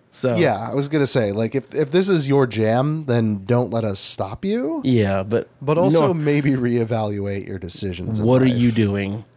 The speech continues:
Speaker 1: How dare you? Um, but normal human listeners,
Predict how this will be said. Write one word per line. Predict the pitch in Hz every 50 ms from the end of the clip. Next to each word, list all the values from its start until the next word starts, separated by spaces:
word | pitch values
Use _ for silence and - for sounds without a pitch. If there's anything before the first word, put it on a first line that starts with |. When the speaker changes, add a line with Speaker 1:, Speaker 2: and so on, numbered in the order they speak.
| _ _ _ _ _ _
Speaker 1:
How | - - 131 127 120 117
dare | 110 113 107 101 101
you? | 101 98 98 98 98 98 98 101 - - - - - - - - - - 139
Um, | 143 147 143 143 139 135 127 127 117 113 _ _ _ _ _ _ _ _ _ _ _ _ _ _ _ _ _ _ _ _ _ _ _ _ _ _ _ -
but | 156 147 165 156 135
normal | 147 160 156 160 165 170 160 147 131
human | 120 131 135 123 123 120 117
listeners, | 117 107 - 127 123 120 113 107 104 - - -